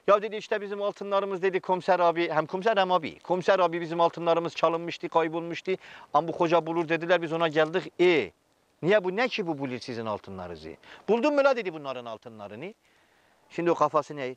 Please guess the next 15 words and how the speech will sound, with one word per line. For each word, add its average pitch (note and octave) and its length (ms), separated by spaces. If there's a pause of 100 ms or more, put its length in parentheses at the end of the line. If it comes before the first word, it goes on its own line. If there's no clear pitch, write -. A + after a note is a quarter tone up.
"E, D3 140
bulsana C4+ 380
altınlarını A3+ 640
oğlum," G#3 380
falan. F#3+ 360 (720)
Ben - 120
anladım C#3+ 400
ki D3+ 200
bu B2+ 60
iş A#2+ 180
burada B2+ 160
hakikaten B2 380
sa-, G#2+ 200
zaten B2 240
şüphelenirdim B2+ 560